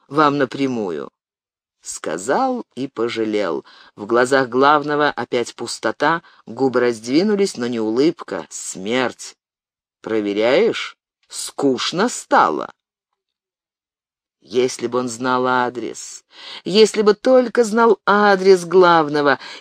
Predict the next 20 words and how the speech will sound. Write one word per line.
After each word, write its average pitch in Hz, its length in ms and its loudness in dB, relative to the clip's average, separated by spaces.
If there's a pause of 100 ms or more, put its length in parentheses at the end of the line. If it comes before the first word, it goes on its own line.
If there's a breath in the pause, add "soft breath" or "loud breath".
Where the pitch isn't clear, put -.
или 156 420 2
хотя 147 340 -2
бы 147 120 2
знал, 151 260 2
где 147 220 2
он 160 100 2
работает, 170 680 4
чем 175 260 -2
занимается. 175 840 0 (320 soft breath)
«Что - 460 -8
вы, 117 160 -2
Батона 120 460 -2
Серго, 123 520 0 (460 soft breath)
я 254 140 4
просто - 320 0
так - 320 -4
пошутил. - 720 -4 (640)
Последний 143 680 2
раз 135 220 2
пошутил. 110 640 -4